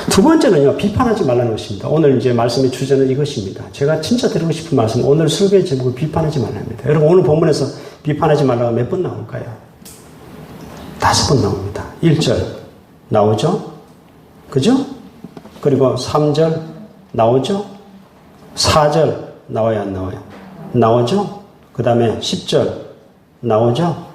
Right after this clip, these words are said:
십삼 절 나오죠? 비판하지 말라는 말이 다섯 번이나 나온다고 해서 오늘 본문의 주제는 비판하지 말라는 것입니다.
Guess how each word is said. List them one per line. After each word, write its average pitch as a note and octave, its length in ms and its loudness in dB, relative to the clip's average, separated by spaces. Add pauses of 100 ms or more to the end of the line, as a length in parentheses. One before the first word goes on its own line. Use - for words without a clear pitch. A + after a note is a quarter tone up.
(280)
십삼 D3 460 0
절 B2 240 0 (1000)
나오죠? A#2 640 0 (840)
비판하지 A3 520 2
말라는 F#3 280 6
말이 E3+ 200 2
다섯 - 460 -4
번이나 A#3 260 2
나온다고 C#3+ 300 4
해서 C3 200 0
오늘 F#3+ 240 4
본문의 F#3 320 4
주제는 D3 420 -2
비판하지 G#3 480 -4
말라는 C#3+ 320 -2
것입니다. - 400 -8